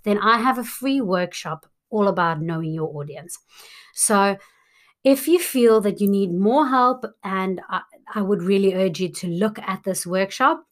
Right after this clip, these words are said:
It's a forty-five minute video recorded training with over twenty pages of a wor-, of workbook provided with it. And I help you step by step on how to do this. So hope you implement this. And if not,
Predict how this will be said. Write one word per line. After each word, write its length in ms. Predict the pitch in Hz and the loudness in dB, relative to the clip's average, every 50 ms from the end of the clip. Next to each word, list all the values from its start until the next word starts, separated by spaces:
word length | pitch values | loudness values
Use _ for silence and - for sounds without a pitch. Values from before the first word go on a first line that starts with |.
| _ _ | _ _
It's 100 | - - | -12 -12
a 40 | 208 | -10
forty-five 600 | - - 302 339 339 302 285 - 233 202 190 185 | -6 -2 2 2 2 2 2 2 2 2 2 0
minute 380 | 175 185 180 180 180 175 170 - | -2 -2 -2 -2 -2 -4 -6 -4
video 340 | - 220 226 254 254 247 233 | -4 -2 0 2 2 2 2
recorded 640 | 202 190 226 - - 202 185 185 175 175 170 165 - _ _ | 0 -2 -2 -4 -6 -4 -2 -2 -2 -2 -4 -6 -12 _ _
training 680 | - - - _ 214 214 240 240 240 240 247 247 254 240 - - - - - - - | -20 -20 -12 _ -2 0 0 2 2 0 0 -2 -4 -6 -8 -16 -20 -20 -20 -16 -10
with 140 | - 202 - - | -8 -8 -8 -2
over 260 | 226 233 233 220 240 240 | 0 2 4 4 2 0
twenty 400 | 240 - - 254 240 240 247 233 | -2 0 0 2 4 4 2 0
pages 440 | - 180 190 180 175 175 180 165 | -2 -4 -4 -2 -2 -4 -4 -4
of 120 | 185 175 160 | -4 -4 -2
a 40 | 170 | -2
wor-, 200 | 156 160 170 170 | -2 -2 -4 -4
of 260 | - - 185 170 156 | -4 -6 -8 -8 -6
workbook 640 | 160 165 190 196 220 214 - - 240 233 233 - - | -4 -2 0 0 0 -2 -2 0 0 0 0 -2 -6
provided 640 | - 202 185 156 160 151 156 160 165 156 151 160 | -6 -6 -6 -6 -6 -8 -8 -6 -8 -8 -8 0
with 240 | 190 269 262 262 - | 0 0 0 2 0
it. 200 | 262 - 240 - - - - - _ | 0 0 0 -2 -10 -20 -20 -12 _
And 160 | - 214 208 208 | -2 0 0 0
I 200 | - 202 208 214 | 2 2 0 0
help 320 | 214 190 202 190 190 185 180 | 2 2 0 0 0 -2 -4
you 100 | 185 190 | -4 -4
step 320 | - - - 247 240 240 | -4 0 0 0 0 0
by 140 | - 214 190 | -2 -2 -2
step 300 | 160 - - 175 156 151 | -2 -4 -6 -8 -10 -10
on 100 | 165 160 | -12 -12
how 240 | 160 151 - 175 165 170 | -12 -12 -14 -16 -16 -18
to 100 | - - | -20 -20
do 220 | 170 156 175 175 175 | -18 -16 -16 -16 -16
this. 260 | - _ 247 - - - - _ - - - - - - - | -18 _ -20 -20 -20 -20 -20 _ -20 -20 -20 -20 -20 -8 -4
So 420 | - - 240 214 202 208 208 202 - _ _ _ | -2 0 2 2 2 2 0 -2 -6 _ _ _
hope 480 | _ - - 254 302 311 330 330 330 - _ _ _ | _ -6 2 4 6 6 4 4 -2 -10 _ _ _
you 420 | - 208 196 202 220 220 220 220 - | -6 -4 0 2 2 4 2 2 2
implement 500 | - 277 269 269 277 294 277 285 277 262 | 0 0 0 0 2 2 4 4 4 2
this. 380 | - 285 294 302 302 - - - _ _ _ _ _ _ _ _ | 2 2 2 2 0 -2 -2 -4 _ _ _ _ _ _ _ _
And 300 | - 220 220 214 220 214 214 | -2 0 2 2 0 0 0
if 180 | 277 277 269 | -2 0 0
not, 380 | - 254 254 262 269 269 - - | 0 0 2 2 0 -2 -6 -14